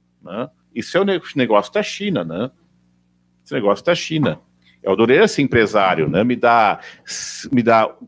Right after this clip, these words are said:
vinte milhões do, de um banco público a fundo perdido, né? Pra eu gastar, fazer minha empresa. Claro que a média empresário não ganha isso, né?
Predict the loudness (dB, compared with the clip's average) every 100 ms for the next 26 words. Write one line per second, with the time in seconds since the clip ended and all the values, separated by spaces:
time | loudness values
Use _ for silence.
0 | _ _ _ _ _ -4 -4 -4 -2 2
1 | 2 2 -2 -10 _ _ _ _ -2 0
2 | 4 2 2 -2 0 0 -2 -2 -2 -2
3 | -6 -4 -4 -4 -4 -4 0 0 -2 _
4 | _ _ _ -6 -2 -2 -6 _ _ _
5 | _ _ _ _ _ _ 2 4 4 2
6 | 0 2 2 2 0 -2 -2 0 -2 -4
7 | -4 -2 -2 -4 -2 -2 -2 -6 -4 -4
8 | -4 -4 -4 -4 -4 -8 -16 -20 -20 -18